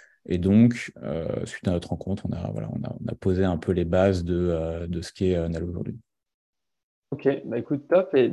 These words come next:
Speaker 2: justement, pour, pour enchaîner sur Nalo,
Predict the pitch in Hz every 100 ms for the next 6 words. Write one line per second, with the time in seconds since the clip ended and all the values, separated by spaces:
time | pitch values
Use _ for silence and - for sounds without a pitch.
0 | 113 117 - 143 156 156 139 127 123 -
1 | - - - _ _ 135 135 135 139 151
2 | 143 139 135 139 180 233 -